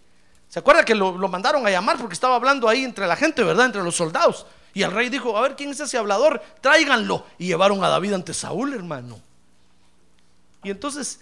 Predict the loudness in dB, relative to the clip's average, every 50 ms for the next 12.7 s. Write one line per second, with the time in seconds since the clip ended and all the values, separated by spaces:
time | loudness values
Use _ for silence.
0 | _ _ -14 -14 -14 -14 -14 -14 -8 -4 -2 -2 -2 -2 -6 -8 -8 -10 -8 -6
1 | -8 -8 -8 -10 -12 -6 -2 -2 0 2 2 0 0 0 -4 -4 -4 -6 -4 0
2 | 0 0 0 0 -6 -8 -8 -6 -8 -8 -6 -6 -6 -6 -4 0 0 0 -2 -2
3 | -4 -4 -4 -4 -8 -10 -14 -20 _ _ _ -20 -20 _ -20 -20 -20 -20 -16 -8
4 | -4 -4 -4 -2 -4 -4 -4 -4 -6 -8 -10 -12 -16 -12 -4 -2 -2 -2 -2 -2
5 | -4 -4 -4 -2 -2 -2 -2 -2 -4 -8 -8 -8 -8 -8 -8 -6 -4 -4 -4 -4
6 | -6 -6 -4 -2 -2 -2 0 -2 -4 -2 -2 -2 0 2 4 4 6 6 6 6
7 | 4 4 4 4 2 0 -8 -10 -2 2 2 4 6 6 4 4 2 -2 -2 -2
8 | 0 2 4 6 6 6 4 4 2 2 0 0 0 0 -2 -4 -6 -4 -4 -4
9 | -2 -2 -4 -4 -6 -4 -2 0 2 2 0 -2 -4 -6 -8 -10 -14 -20 -20 -20
10 | _ _ _ _ _ _ _ _ _ _ -20 -20 -20 _ _ -20 -20 -20 -20 -20
11 | -20 _ _ _ _ _ _ -10 -8 -6 2 6 8 8 8 10 12 12 12 12
12 | 12 12 12 12 12 12 12 12 12 12 12 12 10 10